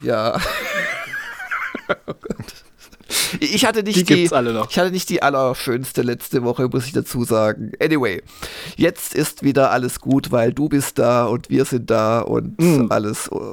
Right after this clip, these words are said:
Speaker 1: ist, äh, wieder im Lot. Genau, und damit sind wir bei der Vorschau.
Speaker 2: Damit sind wir bei der Vorschau. Ich freue mich auf Donnerstag, weil da krieg ich einen neuen Kühlschrank. Ach, du meinst auf Gamers Global. Okay, okay.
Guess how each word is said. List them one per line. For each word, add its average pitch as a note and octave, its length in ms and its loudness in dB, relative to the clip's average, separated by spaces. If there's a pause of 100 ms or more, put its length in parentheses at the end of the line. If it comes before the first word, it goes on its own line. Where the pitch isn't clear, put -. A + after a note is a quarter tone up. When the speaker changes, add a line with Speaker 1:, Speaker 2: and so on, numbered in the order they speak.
(200)
Speaker 1:
ist, - 420 -6
äh, G2+ 340 0
wieder F#2 400 0
im A#2 100 0
Lot. F#2 360 -2 (600)
Genau, A3 260 4
und C#3 80 -2
damit D3 240 0
sind F#3 120 -4
wir F#3+ 60 2
bei F3 100 0
der E3 100 0
Vorschau. C#3 440 -2 (380)
Speaker 2:
Damit G#2+ 240 -10
sind C#3+ 140 -2
wir D3 80 4
bei B2+ 140 0
der A#2 100 -2
Vorschau. A2+ 500 -2
Ich C#3+ 120 -6
freue C3+ 200 2
mich B2 220 -2
auf - 180 -8
Donnerstag, C#3+ 600 0
weil B2+ 80 2
da A#2+ 100 2
krieg B2+ 220 -2
ich - 60 -4
einen A#2 140 2
neuen A#2 160 2
Kühlschrank. D3+ 340 2
Ach, E3+ 60 6
du F3 100 2
meinst D#3 280 0
auf D3 140 2
Gamers C#3 320 4
Global. A2+ 320 -2
Okay, - 380 -10
okay. - 220 -18